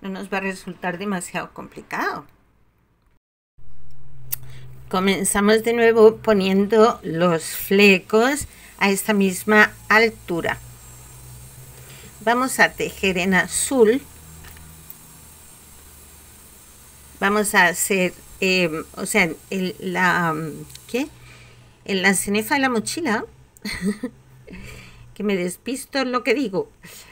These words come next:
En la cenefa de la mochila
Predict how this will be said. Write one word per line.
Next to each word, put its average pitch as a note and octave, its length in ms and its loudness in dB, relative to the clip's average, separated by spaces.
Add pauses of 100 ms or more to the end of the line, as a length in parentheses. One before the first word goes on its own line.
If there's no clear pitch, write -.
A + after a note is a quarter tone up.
(500)
En G3+ 460 0
la F#3+ 140 0
cenefa A3 440 -4
de D#4+ 60 -6
la C#4 80 -4
mochila A#3+ 580 -4